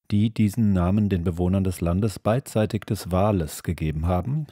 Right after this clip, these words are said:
desjenigen Flusses, der auf der Tabula Peutingeriana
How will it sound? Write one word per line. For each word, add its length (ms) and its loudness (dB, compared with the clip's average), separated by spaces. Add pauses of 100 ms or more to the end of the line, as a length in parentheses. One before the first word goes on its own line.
(160)
desjenigen 560 -2
Flusses, 680 -2
der 240 0
auf 160 -4
der 180 -2
Tabula 560 0
Peutingeriana 1400 -2